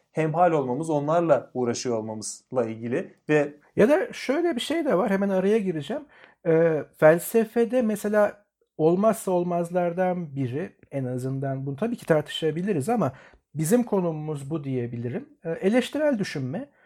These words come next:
Speaker 2: ama felsefe eşittir eleştirel düşünme değil. Yani sadece bu değil en azından.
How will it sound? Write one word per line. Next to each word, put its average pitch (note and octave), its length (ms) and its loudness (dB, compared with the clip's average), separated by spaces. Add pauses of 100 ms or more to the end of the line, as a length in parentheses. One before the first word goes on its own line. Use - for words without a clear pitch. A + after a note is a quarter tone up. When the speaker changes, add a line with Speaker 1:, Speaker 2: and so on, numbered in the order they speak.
(200)
Speaker 2:
ama F#3 140 2
felsefe G3+ 520 6
eşittir A3 380 -2
eleştirel G3+ 500 0
düşünme G3 460 -8
değil. C#3+ 280 -6 (380)
Yani B2+ 120 2
sadece G3+ 460 6
bu B2 180 -2
değil G#2+ 220 -8 (160)
en B2 140 -2
azından. G2+ 460 -8